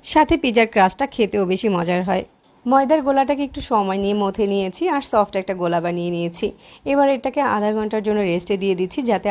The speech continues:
আরও কিছুটা সফট হয়ে যায় আর অনেকটা ফুলে ওঠে। এখন হচ্ছে পিৎজার জন্য কিছু চিকেন ম্যারিনেট করে নিচ্ছি। এখানে এক কাপের মতো বোনলেস চিকেন নিয়েছি। চিকেনটাকে এরকম একটা স্লাইস করে কেটে নিয়েছি। তারপর এর সাথে হাফ চামচের মতো দিচ্ছি রসুন বাটা আর হাফ চামচ দিচ্ছি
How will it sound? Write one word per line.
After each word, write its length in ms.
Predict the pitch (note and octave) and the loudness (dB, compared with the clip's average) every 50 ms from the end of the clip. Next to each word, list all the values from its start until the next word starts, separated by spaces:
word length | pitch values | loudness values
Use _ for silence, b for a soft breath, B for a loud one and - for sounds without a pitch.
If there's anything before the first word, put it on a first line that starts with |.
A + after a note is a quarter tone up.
| - - | -2 0
আরও 200 | F#3+ F#3 F#3 F#3+ G#3 | -2 -2 -2 -2 -4
কিছুটা 300 | B3 A#3+ - B3 B3+ B3 | -4 -6 -4 -2 -2 -2
সফট 300 | A#3+ - A#3 A#3 A#3 - | 0 -2 -2 -2 -2 0
হয়ে 160 | B3 A#3+ A#3 A3 | 0 0 2 2
যায় 160 | B3 D4+ E4+ | 2 2 2
আর 60 | E4 B3+ | 2 2
অনেকটা 280 | G#3 - C4+ - - G3 | 0 0 -2 -6 -8 -10
ফুলে 260 | - - F3 E3 D#3+ | -8 -8 -6 -6 -4
ওঠে। 280 | D#3 D#3+ E3 - F#3+ E3+ - - - - _ _ _ _ _ _ | -6 -6 -6 -6 -6 -6 -6 -8 -14 -20 _ _ _ _ _ _
এখন 240 | - A#3+ B3+ - E4+ E4 | 2 2 4 4 2 2
হচ্ছে 200 | D#4+ E4 D#4 E4+ E4 | 0 0 0 0 -2
পিৎজার 280 | - C4+ A#3 B3 A#3 A3 | -2 0 0 2 2 4
জন্য 160 | A#3+ A#3+ A#3+ A#3 | 4 2 2 0
কিছু 260 | A#3 G#3 G3 - A3+ G#3+ - | -2 -4 -6 -6 -6 -6 -6
চিকেন 320 | - G3 F#3 - G#3 G3+ G3+ | -6 -8 -6 -4 -4 -4 -2
ম্যারিনেট 340 | G3+ G3 G3 G3 G3 G3 G3 | -2 -2 -2 -2 -2 -4 -4
করে 160 | - F#3+ F#3+ F#3+ | -4 -2 -2 0
নিচ্ছি। 260 | F#3+ F#3 F#3 - - F4 D4+ | 0 -2 -4 -4 -4 -4 -4
এখানে 180 | B3 - C4+ C#4 C4+ - | -2 -2 -4 -4 -6 -4
এক 160 | G#3 F#3+ F#3 - | -4 -4 -4 -2
কাপের 280 | - G3+ G3 G#3 G3+ G3+ | -4 -4 -2 -2 -2 -2
মতো 220 | G3 F#3 F#3 - D4 | -2 -4 -4 -4 -6
বোনলেস 400 | B3 F#3+ F#3+ F#3 F#3 F#3 A3+ A#3+ - | -4 -2 -2 0 0 0 -2 -2 -4
চিকেন 340 | - - F#3+ F3 - F3 E3+ | -8 -14 -12 -10 -8 -6 -6
নিয়েছি। 360 | E3+ E3 E3 E3+ E3+ - - F3 - - _ _ _ _ _ _ _ | -4 -2 -4 -4 -4 -4 -6 -8 -8 -10 _ _ _ _ _ _ _
চিকেনটাকে 400 | - G#3+ F#3+ G#3+ F#3+ G3+ G3 - A3 | -2 0 2 2 2 2 0 0 -2
এরকম 200 | G3+ F#3+ G3+ G3 | -2 0 -2 -2
একটা 160 | G3 G3 A3+ A3+ | -2 -4 -6 -4
স্লাইস 240 | - G3+ F3+ F3 F3+ - | -2 0 0 0 -2 -2
করে 160 | - G3 G3 G3 | -2 -2 -2 -2
কেটে 260 | G3 G3 F#3+ G3 G3 | -2 -4 -4 -2 -2
নিয়েছি। 380 | F#3+ F#3 F3+ F#3 F#3+ - - F4 G#4 B B B B B _ | -2 -2 -2 -2 -4 -4 -6 -6 -6 B B B B B _
তারপর 260 | A3+ G#3+ G#3+ G#3+ G#3+ G#3 | 2 2 2 2 0 -2
এর 140 | F#3+ F#3 - | -2 -2 -2
সাথে 180 | - G3+ G3 B3 | -2 -2 -2 -4
হাফ 240 | A#3 G#3 G#3 F#3 F3+ | -4 0 0 0 0
চামচের 400 | - G3+ G3 F#3+ F#3+ F3+ - G3 | 0 -2 -4 -4 -4 -4 -4 -4
মতো 180 | G3 F#3+ F#3 F#3+ | -4 -4 -6 -6
দিচ্ছি 260 | F3+ F3 F#3 F3+ - B3+ | -6 -6 -6 -6 -6 -6
রসুন 340 | A#3+ G#3 F3+ F3 - G3 F#3+ F#3 | -4 -4 -4 -4 -4 -4 -2 0
বাটা 300 | F3 E3+ F3 F3 B3+ E4+ B B B B B | 0 0 2 2 0 -2 B B B B B
আর 120 | - G#3 G#3+ | -4 -2 2
হাফ 200 | G#3+ A3 F#3 F3 | 4 4 4 4
চামচ 240 | - - F#3+ F#3+ F#3+ F3+ | 2 0 -2 -2 -2 -2
দিচ্ছি 240 | E3+ E3 E3+ - | -4 -4 -2 -2